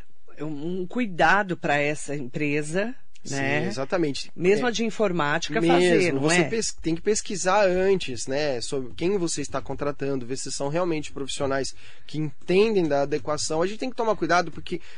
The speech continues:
Speaker 2: nós temos bons e maus profissionais em todas as áreas, tá? Então pesquise sobre o profissional,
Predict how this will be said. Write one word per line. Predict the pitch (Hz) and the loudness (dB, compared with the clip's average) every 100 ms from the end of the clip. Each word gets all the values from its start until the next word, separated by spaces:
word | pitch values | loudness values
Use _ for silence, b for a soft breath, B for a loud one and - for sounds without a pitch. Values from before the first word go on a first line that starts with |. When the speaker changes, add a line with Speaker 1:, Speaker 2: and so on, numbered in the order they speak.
| - | -6
Speaker 2:
nós | 156 | -2
temos | 196 196 139 | 0 0 0
bons | 143 220 220 | 2 2 2
e | |
maus | 185 170 | 0 0
profissionais | - 147 - 156 175 | -2 -6 -4 -2 0
em | 165 | -2
todas | - 214 220 220 | 2 4 4 2
as | 226 175 | 0 2
áreas, | 143 123 - - - | 2 2 -4 -8 -2
tá? | 131 147 B B | 0 0 B B
Então | - 190 | -6 -4
pesquise | 240 - 240 233 | -4 -4 -4 -2
sobre | 202 185 156 | -2 -4 -4
o | |
profissional, | 151 151 139 - 123 117 135 147 151 | -6 -6 -6 -6 -4 -2 0 2 0